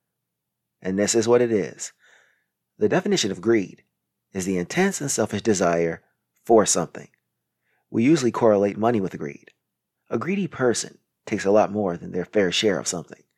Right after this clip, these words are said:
most often leaving others with little to nothing once everything is consumed. Now, what separates the greedy person from a glutton is that gluttons overconsume with,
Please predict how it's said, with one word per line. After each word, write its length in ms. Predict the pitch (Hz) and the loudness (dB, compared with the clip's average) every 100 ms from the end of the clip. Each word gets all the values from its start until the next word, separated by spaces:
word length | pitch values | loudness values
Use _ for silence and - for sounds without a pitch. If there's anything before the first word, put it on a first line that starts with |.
| _ _ _ _ - | _ _ _ _ -2
most 300 | 98 92 104 | 0 2 2
often 400 | 104 147 143 113 | 2 2 -2 -2
leaving 340 | 120 110 113 | -2 -2 -2
others 380 | 110 104 135 110 | -2 -2 -2 -2
with 160 | 98 | -2
little 300 | 95 107 117 | 0 2 2
to 160 | 120 113 | 0 -2
nothing 400 | 98 95 113 131 _ _ _ _ - | -2 -4 -8 -12 _ _ _ _ -4
once 240 | 98 92 | -2 2
everything 300 | 98 95 95 | 2 2 -2
is 100 | 90 | -4
consumed. 580 | 87 - 151 113 - - _ _ _ _ _ _ _ - | -4 -4 -4 -4 -8 -16 _ _ _ _ _ _ _ -4
Now, 60 | 151 | 2
what 140 | 185 | 4
separates 340 | 175 127 107 - | 4 2 0 0
the 80 | |
greedy 300 | 95 113 104 | 0 2 0
person 320 | 92 92 92 92 | 0 -4 -4 -6
from 160 | 95 | -4
a 80 | 90 | -2
glutton 440 | 95 107 85 78 - _ _ _ _ _ - | 4 4 2 -8 -18 _ _ _ _ _ -8
is 100 | 92 | -4
that 140 | 95 - | -2 2
gluttons 520 | 120 156 110 90 - - | 4 4 0 -10 -6 4
overconsume 640 | 101 92 92 90 - 104 95 | 4 4 -4 -6 -6 -4 -4
with, 160 | 90 | -6